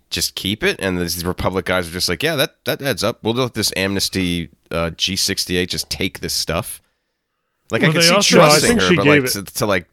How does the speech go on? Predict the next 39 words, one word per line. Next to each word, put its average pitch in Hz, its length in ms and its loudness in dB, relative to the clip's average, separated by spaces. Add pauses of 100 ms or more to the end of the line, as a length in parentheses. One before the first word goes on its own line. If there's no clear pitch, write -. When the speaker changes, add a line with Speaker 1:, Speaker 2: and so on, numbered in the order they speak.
(160)
Speaker 1:
trust - 280 -4
her 107 200 -2
to - 200 -4
that 113 220 -4
point? 370 400 -2
I - 100 -2
don't, - 140 -2
I 107 80 0
don't - 80 2
Speaker 2:
They 180 80 4
Speaker 1:
know 180 60 2
if 202 40 4
Speaker 2:
also 190 120 4
Speaker 1:
they're 254 100 4
in - 60 2
Speaker 2:
just 196 200 2
Speaker 1:
on 151 60 2
it. 160 40 4
Speaker 2:
let 175 100 2
Speaker 1:
I - 20 2
Speaker 2:
her 175 100 2
stay 165 400 0
there 165 220 0
by 147 220 0
herself 147 540 -2
with, 123 460 -6
Speaker 1:
Yeah. 127 340 0
Speaker 2:
with 127 280 -4
Pershing 156 480 0
and 123 100 -4
Speaker 1:
So 117 120 0
Speaker 2:
the, - 40 2
Speaker 1:
she's 147 220 2
Speaker 2:
and 113 100 0
Speaker 1:
managed 151 600 0
to 113 120 0
get 101 320 0
a 85 100 -4
lot 92 680 -4